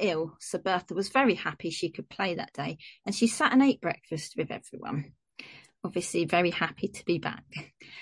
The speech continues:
And Reverend Raven went off to the infant school, saw Bertha and John enter the schoolroom and go to the table in the middle of the room.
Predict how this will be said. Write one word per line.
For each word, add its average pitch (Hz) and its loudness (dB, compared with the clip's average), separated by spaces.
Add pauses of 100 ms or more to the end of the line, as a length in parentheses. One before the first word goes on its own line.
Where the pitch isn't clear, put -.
(220)
And 214 8
Reverend 233 10
Raven 185 6
went 214 6
off - -8
to - -20
the 185 -2
infant - -10
school, - -4
saw 208 2
Bertha 165 0
and 160 -6
John 156 -4
enter 165 -6
the 165 -4
schoolroom 151 -2
and 165 -6
go 160 0
to 160 -10
the 156 -12
table 151 -4
in 151 0
the 147 0
middle 135 -4
of - -12
the 131 -4
room. 160 2